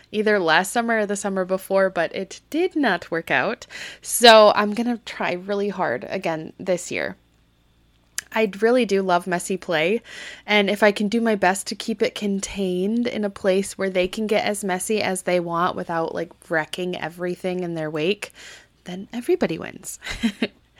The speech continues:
So, third is get the right gear.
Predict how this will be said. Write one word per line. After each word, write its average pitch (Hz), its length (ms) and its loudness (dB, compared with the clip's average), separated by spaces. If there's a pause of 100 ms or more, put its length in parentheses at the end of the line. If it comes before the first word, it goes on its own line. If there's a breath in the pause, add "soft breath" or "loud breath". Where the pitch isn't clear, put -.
(340 loud breath)
So, - 340 6 (480)
third 254 800 4 (500 loud breath)
is 233 220 2
get 220 400 4
the 247 120 0
right 202 440 0
gear. - 380 -4